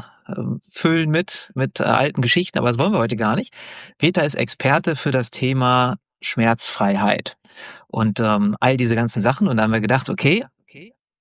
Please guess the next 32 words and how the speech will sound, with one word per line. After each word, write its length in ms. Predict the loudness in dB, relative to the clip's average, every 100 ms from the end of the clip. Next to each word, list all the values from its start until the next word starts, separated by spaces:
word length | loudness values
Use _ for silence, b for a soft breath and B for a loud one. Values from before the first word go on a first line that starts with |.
| _
das 180 | -2 0
betrifft 320 | -4 -2 -2
ja 80 | 0
doch 180 | 0 0
etliche 400 | -2 -2 -2 0
Menschen 480 | 2 2 2 0 -2 B B B B
und 120 | -2
das 120 | -2
kann 160 | 2 2
ja 100 | 2
auch 120 | 0
viele 280 | -2 0 2
Menschen 360 | 2 0 0
einfach 340 | 0 0 0 -2
behindern 420 | -2 0 2 0
im 120 | 0
Alltag, 580 | 0 0 0 2 2 0
im 180 | -2 0
authentischen 640 | 0 0 -2 -2 -2 2
Leben, 520 | 2 2 2 2 2 B B B B
weil 160 | -2 0
sie 80 |
vielleicht 400 | 0 2 0 -2 -6 -4
dann 260 | 0 2 2
eingeschränkt 640 | 0 0 0 0 0 2
sind 220 | 0 0
und 160 | 2 2
manche 260 | 2 0
Sachen 220 | -2 0 0
gar 140 | 0
nicht 140 | -2
können 260 | 0 0